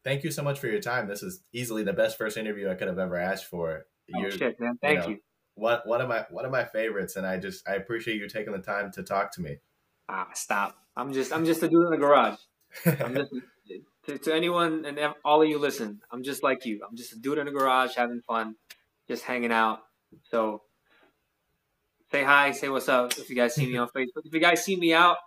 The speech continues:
Speaker 2: in public, people out in public have seen me and like, "Oh, shit, it's you." Like, "Hey, man, what up?"
Speaker 1: <laughs>
Speaker 2: You know, you know, I'm just like you.
Speaker 1: I'm just a regular guy.
Speaker 2: Yeah, man.
Speaker 1: Yeah,
Speaker 2: The
Speaker 1: anything,
Speaker 2: person
Speaker 1: any
Speaker 2: you see on YouTube, the person you hear on these podcasts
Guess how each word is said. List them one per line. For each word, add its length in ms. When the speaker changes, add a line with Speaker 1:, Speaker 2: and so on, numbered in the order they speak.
Speaker 2:
in 180
public, 520
people 260
out 180
in 120
public 320
have 120
seen 220
me 80
and 80
like, 160
"Oh, 220
shit, 120
it's 160
you." 180
Like, 160
"Hey, 120
man, 200
what 200
up?" 0
Speaker 1:
<laughs> 520
Speaker 2:
You 80
know, 180
you 80
know, 220
I'm 140
just 180
like 200
you. 260
Speaker 1:
I'm 140
just 160
a 40
regular 320
guy. 300
Speaker 2:
Yeah, 320
man. 340
Speaker 1:
Yeah, 240
Speaker 2:
The 60
Speaker 1:
anything, 260
Speaker 2:
person 160
Speaker 1:
any 120
Speaker 2:
you 80
see 200
on 220
YouTube, 320
the 60
person 340
you 140
hear 160
on 100
these 160
podcasts 640